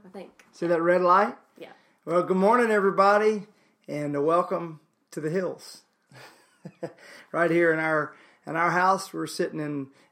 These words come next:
Speaker 2: in my office here at our home, all snowed in, and, man, it's warm and
Speaker 1: <laughs>
Speaker 2: toasty and <laughs>
Speaker 1: That's what I've been doing all week, or ever since it started snowing, just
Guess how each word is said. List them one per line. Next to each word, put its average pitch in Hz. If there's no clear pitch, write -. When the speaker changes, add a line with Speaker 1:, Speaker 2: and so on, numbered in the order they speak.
Speaker 2:
in 147
my 147
office 170
here 156
at 151
our 185
home, 175
all 175
snowed 180
in, 190
and, 127
man, 165
it's 151
warm 170
and 131
Speaker 1:
<laughs> 403
Speaker 2:
toasty 190
and 147
<laughs> -
Speaker 1:
That's 285
what 311
I've 277
been 240
doing 220
all 196
week, 185
or 185
ever 220
since 202
it 180
started 180
snowing, 160
just 170